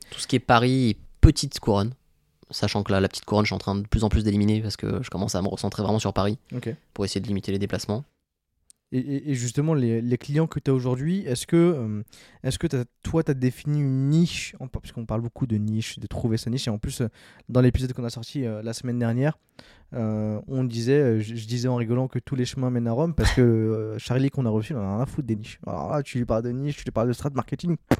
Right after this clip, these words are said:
Speaker 2: il en a rien à foutre, mais c'est-à-dire, est-ce que toi, de ton côté, est-ce que t'a-, t'avais une cible en particulier que tu voulais, euh, viser ? Euh, si on prend l'exemple de, euh, de Vincent ou bien de Nash Befit, peu importe, par exemple, lui, il visait, euh, du coaching haut de
Speaker 1: Oui.
Speaker 2: gamme,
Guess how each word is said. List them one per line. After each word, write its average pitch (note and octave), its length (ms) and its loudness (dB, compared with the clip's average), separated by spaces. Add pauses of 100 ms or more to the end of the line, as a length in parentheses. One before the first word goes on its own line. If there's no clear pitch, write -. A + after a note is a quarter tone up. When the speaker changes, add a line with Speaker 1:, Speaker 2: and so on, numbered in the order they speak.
(440)
Speaker 2:
il D#3 60 4
en C#3 40 6
a C#3 160 6
rien D3+ 80 4
à C3 80 6
foutre, - 280 0
mais F3 180 6 (340)
c'est-à-dire, D#3 320 4
est-ce C#3+ 140 4
que G3 80 6
toi, F3+ 260 6
de - 60 -2
ton D#3+ 120 0
côté, C#3+ 300 4
est-ce D3+ 220 4
que D#3+ 300 2 (100)
t'a-, B2 80 -6
t'avais B2+ 260 2
une C3+ 160 0
cible E3+ 300 0
en B2+ 80 2
particulier C3+ 280 -6
que - 80 -14
tu - 120 -8
voulais, B2 240 2
euh, G#2 140 0
viser ? C#3+ 420 4
Euh, A2 260 -2
si - 140 -8
on B2+ 80 -2
prend C#3 160 -6
l'exemple C3+ 320 -2
de, B2+ 280 2 (400)
euh, A#2 60 -4
de A#2 120 -2
Vincent D3 440 -2
ou C3 60 -2
bien A#2+ 180 -2
de A2+ 100 0
Nash A#2 160 2
Befit, A#2+ 220 -2 (120)
peu B2+ 100 -4
importe, B2 380 0 (220)
par B2 120 -4
exemple, C#3+ 140 -4
lui, D3 160 2
il C3 60 0
visait, B2+ 380 2 (400)
euh, A2+ 440 -2
du B2 180 -6
coaching D3+ 340 -2
haut E3 100 2
de D3+ 40 4
Speaker 1:
Oui. D3+ 60 8
Speaker 2:
gamme, F#3+ 260 6